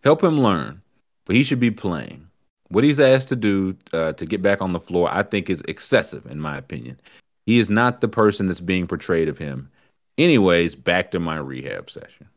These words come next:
End quote. End tweet.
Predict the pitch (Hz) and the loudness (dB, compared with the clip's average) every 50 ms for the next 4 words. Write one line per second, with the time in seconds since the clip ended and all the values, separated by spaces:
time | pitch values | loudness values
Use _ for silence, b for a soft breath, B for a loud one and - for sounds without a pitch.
0 | _ _ _ _ _ _ _ _ _ _ _ _ _ _ _ _ _ _ _ _ | _ _ _ _ _ _ _ _ _ _ _ _ _ _ _ _ _ _ _ _
1 | _ _ _ _ _ _ _ _ _ _ _ _ _ _ _ _ _ _ _ _ | _ _ _ _ _ _ _ _ _ _ _ _ _ _ _ _ _ _ _ _
2 | - 71 71 69 65 - - - 50 - - 73 76 73 71 - - - - - | -12 -12 -10 -12 -12 -12 -12 -12 -12 -12 -10 -10 -10 -10 -10 -12 -12 -14 -14 -16
3 | _ _ - | _ _ -20